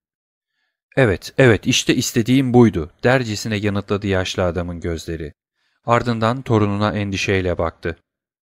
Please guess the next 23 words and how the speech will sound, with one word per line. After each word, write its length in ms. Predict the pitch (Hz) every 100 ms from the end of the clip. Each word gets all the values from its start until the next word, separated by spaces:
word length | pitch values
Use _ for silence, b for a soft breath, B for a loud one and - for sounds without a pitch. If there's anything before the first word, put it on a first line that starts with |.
| _ _ _ _ -
"Seni 300 | - 185 180
nasıl 260 | 185 170
anlayacağını 580 | 156 151 151 147 151 170
mı 100 | 147
soruyorsun 500 | - 104 98 - 98
büyük 220 | 110 120
babacığım?" 500 | 107 101 95 92 82 - _ _ _ _ _ _ _ 120
"Evet." 520 | 110 85 - - - _ _ _ _ -
"Ah, 260 | 165 123 -
için 300 | 175 - 175
rahat 260 | 156 123 113
olsun. 340 | 95 - 85 - _
Senin 300 | - 143 170
hakkında 420 | 156 - 131 113 90
o 100 | 151
kadar 260 | 196 170
çok 260 | - 139 -
konuştuk 520 | 131 127 - 123 -
ki 240 | - 95 98
seninle 460 | - 165 147 101
nasıl 300 | 110 127 127
konuşacağını 720 | - 113 110 113 107 104 104 101
biliyor." 340 | 95 90